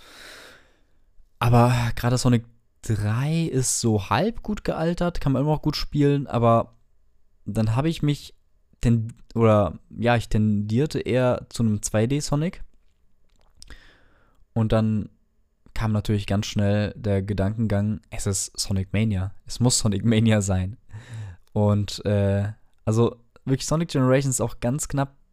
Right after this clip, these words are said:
hinten dran. Aber ich würd sagen, im Großen und Ganzen ist es dann doch Sonic Mania, weil bei Generations mich dann doch ein, zwei Punkte gestört haben. Vor allem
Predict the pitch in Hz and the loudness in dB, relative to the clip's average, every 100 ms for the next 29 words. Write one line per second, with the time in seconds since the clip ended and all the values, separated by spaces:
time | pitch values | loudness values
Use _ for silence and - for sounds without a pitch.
0 | _ _ _ - 139 143 117 107 120 175 | _ _ _ -2 0 0 -2 0 0 -4
1 | 185 _ _ _ - - - _ 113 107 | -8 _ _ _ -20 -20 -20 _ -2 0
2 | 104 - 117 104 101 104 104 101 104 85 | 0 0 -4 -4 0 2 2 0 -2 -2
3 | 98 101 98 - 107 113 107 104 104 - | -2 -2 -4 0 2 2 0 0 -2 -4
4 | 113 123 120 117 110 107 113 - - 110 | -4 -2 -2 0 0 2 0 -2 -8 -6
5 | - 107 107 104 101 110 107 101 101 95 | -2 0 0 0 0 2 0 0 0 0
6 | 95 92 95 104 104 104 104 107 113 110 | 0 0 0 0 0 2 2 0 -4 -4
7 | 104 104 107 196 - 180 180 - 156 151 | -2 -2 0 0 -2 -8 -6 -4 -4 -2
8 | 156 139 123 - 117 127 135 127 123 127 | -2 -4 -6 -2 0 0 -2 -4 -4 -6
9 | - - - - - _ - - - 110 | -10 -20 -20 -20 -20 _ -14 -4 0 2
10 | 110 | 0